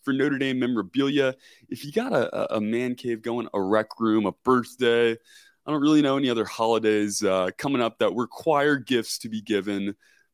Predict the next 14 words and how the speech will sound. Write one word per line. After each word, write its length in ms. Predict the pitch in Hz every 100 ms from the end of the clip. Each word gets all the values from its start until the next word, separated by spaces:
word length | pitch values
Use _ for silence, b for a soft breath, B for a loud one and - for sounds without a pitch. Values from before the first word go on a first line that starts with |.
| _
But 180 | 185 233
Augie's 140 | 165
Locker 300 | 123 104 -
Room 200 | 95 90 87
is 180 | 92 85
your 120 | 82
stop. 260 | - 78
Look 120 | - 208
at 40 |
all 80 | 185
these 160 | 135
mugs 300 | 117 113 117
here, 180 | - 120
guys. 540 | 107 104 101 101 98